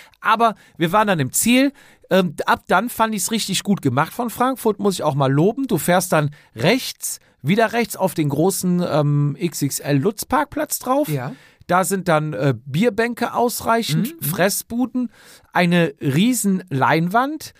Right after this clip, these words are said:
Speaker 2: Mhm.
Speaker 1: und direkt von diesem Parkplatz quasi, du sitzt dann mit Bierbank am,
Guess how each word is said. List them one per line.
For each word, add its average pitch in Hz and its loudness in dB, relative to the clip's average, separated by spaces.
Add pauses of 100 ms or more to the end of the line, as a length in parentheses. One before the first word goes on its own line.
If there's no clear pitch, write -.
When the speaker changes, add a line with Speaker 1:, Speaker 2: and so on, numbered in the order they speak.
Speaker 2:
Mhm. 120 -4
Speaker 1:
und 302 0
direkt 170 0
von 226 0
diesem 214 0
Parkplatz 175 -2 (140)
quasi, 165 0
du 143 -2
sitzt 175 -2
dann 160 0
mit 214 -4
Bierbank 202 0 (420)
am, 269 0